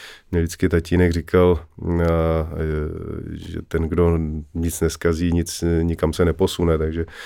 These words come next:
ta myšlenka tam vždycky musí být, musí to, si to člověk vyzkoušet a vzít si z toho ponaučení, že příště to musí udělat líp a, a pak se to, pak se to naučí. Eh, samozřejmě trenér musí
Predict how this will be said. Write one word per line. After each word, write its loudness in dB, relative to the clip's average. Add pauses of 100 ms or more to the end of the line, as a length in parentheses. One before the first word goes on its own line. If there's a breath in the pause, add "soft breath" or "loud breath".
(220 loud breath)
ta 0
myšlenka 4
tam 4
vždycky 0
musí 0
být, 4
musí 0
to, 0
si -8
to -2
člověk 0
vyzkoušet 0
a 4
vzít -2
si -2
z -4
toho 2 (400 loud breath)
ponaučení, 4
že 4
příště -2
to 0
musí 0
udělat 4
líp 0
a, 2
a 0
pak -4
se -4
to, -2
pak -8
se -4
to -2
naučí. 0
Eh, -2
samozřejmě 0
trenér 2
musí -2